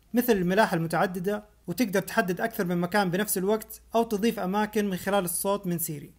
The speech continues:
وفي ميزة جديدة أضافوها بالمشاركة العائلية، ومن هذه المميزات إذا أضفت أحد من العائلة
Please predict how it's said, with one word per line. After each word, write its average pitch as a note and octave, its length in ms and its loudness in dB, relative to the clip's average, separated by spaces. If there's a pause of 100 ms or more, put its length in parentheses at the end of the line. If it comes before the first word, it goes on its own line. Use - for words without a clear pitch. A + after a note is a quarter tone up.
(160)
وفي B3+ 240 2
ميزة A#3 260 4
جديدة G3 340 0
أضافوها F3+ 360 2
بالمشاركة F3 520 0
العائلية، D#3 560 -4 (220)
ومن G3 180 2
هذه A#3 180 6
المميزات G3 600 2
إذا F#3 220 0
أضفت G#3 280 0
أحد F#3 280 -2
من E3 80 -2
العائلة G#3+ 540 0